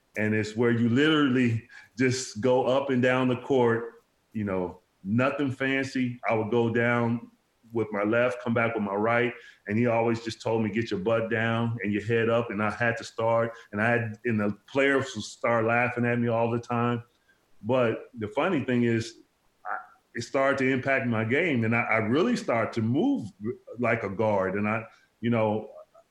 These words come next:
it, it was unbelievable. But anyway, um, that coach, one of the assistant coaches with the C B A team, used to drive up to Boston and watch the Celtics, and he would always meet with, uh, Rick Pitino.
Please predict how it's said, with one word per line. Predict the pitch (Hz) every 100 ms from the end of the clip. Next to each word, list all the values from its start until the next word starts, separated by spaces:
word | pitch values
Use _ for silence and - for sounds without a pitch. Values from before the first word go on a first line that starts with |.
| _
it, | 151 160
it | 165
was | 143 143
unbelievable. | 147 143 143 156 123 101 95
But | 107 139
anyway, | 156 131 117 110 107 - _ _ _ -
um, | 113 113 107 101 90 - _ _ _ _ _ _
that | 104 139 139
coach, | 143 147 143 -
one | 131 147
of | 135
the |
assistant | 117 - 123 113
coaches | 131 127 120 107 -
with | 113 -
the | 110 104
C | 104 139
B | 135 123
A | 117 113
team, | - 107 107
used | 110 -
to | 92
drive | 107 113 113 110
up | 117 107 - -
to | 107 104 95 - _ _ -
Boston | 117 143 - - 104 95 92 _ _ _ -
and | 101
watch | 104 110 -
the | 104
Celtics, | - 123 120 113 110
and | 101
he | 107
would | 110 107
always | 117 113 107
meet | 110 110 110
with, | 107 98 98 -
uh, | 98 92 90 85 - _ _ _ _
Rick | 120 131
Pitino. | 113 - 131 107 78